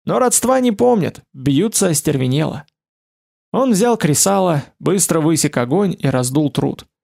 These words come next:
Красный дрожащий огонёк осветил огромный подвал. Вдоль стен тянулись бочки с квашеной капустой, мочёной брусникой, засоленной рыбой.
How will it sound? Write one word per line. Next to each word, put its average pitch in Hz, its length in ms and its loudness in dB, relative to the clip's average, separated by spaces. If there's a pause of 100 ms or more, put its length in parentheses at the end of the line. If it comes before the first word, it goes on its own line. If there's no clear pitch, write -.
(500)
Красный 190 480 0
дрожащий 151 600 0
огонёк 139 460 0
осветил 147 460 0
огромный 151 420 0
подвал. 127 640 -4 (380)
Вдоль 139 280 0
стен 202 420 0
тянулись 139 460 0
бочки 151 380 -2
с - 80 -4
квашеной - 440 -2
капустой, - 600 -2
мочёной 135 540 -2
брусникой, 160 760 -2
засоленной 139 640 -2
рыбой. 151 460 -4